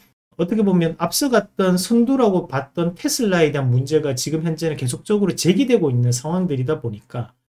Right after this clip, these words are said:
여타의 자율주행 칩 업체들도 팹리스 기업의 일환으로 다시 한 번 더 시장에서 부각되고 있는 양상들이에요. 이번 주 보면 이제 현대오토웨브의 상승 자체가 저는 의미가 좀 있었다고 보는데,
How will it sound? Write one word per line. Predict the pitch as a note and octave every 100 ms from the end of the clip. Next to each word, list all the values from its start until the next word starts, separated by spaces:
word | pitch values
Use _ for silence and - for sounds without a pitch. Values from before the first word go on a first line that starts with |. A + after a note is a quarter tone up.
| _ _
여타의 | D#3+ G3 - B3 G#3+
자율주행 | G3+ C#3+ F3 F#3+ F#3 F3 F3
칩 | - B3+
업체들도 | G3 - F3 D3+ C3+ E3 G3+ G3 _ _
팹리스 | D#4+ E4 D#4 C#4+ - G3+ F3+ D#3
기업의 | F3 D#3+ D3+
일환으로 | D3+ G3+ G3+ F#3 C3 D3 A#2 - _ _ _
다시 | F#3+ A#3+ A3+
한 |
번 | F#3+ E3+ E3
더 | F3
시장에서 | F3 G3 F#3 E3+ -
부각되고 | B2+ D#3+ - D#4 A#3+
있는 | C3 A#2+
양상들이에요. | G#2+ B2+ B2 F#2+ - _ _ _ _ _
이번 | E3+ G3+ A#3
주 | D4
보면 | C#4+ C#4+
이제 | G3+ G3
현대오토웨브의 | A#3+ C#4+ B3+ F#3 G3 G3+ F3 E3 D#3 C#3+ C3+
상승 | - G3+ G#3+
자체가 | F3 C3 - C#3+
저는 | B2+ D3
의미가 | D3+ F3+ F#3+ F#3 D3
좀 | D3 G#3
있었다고 | G#3 - C#3+ D3
보는데, | A#2 G#2 A2 C#3+ G#2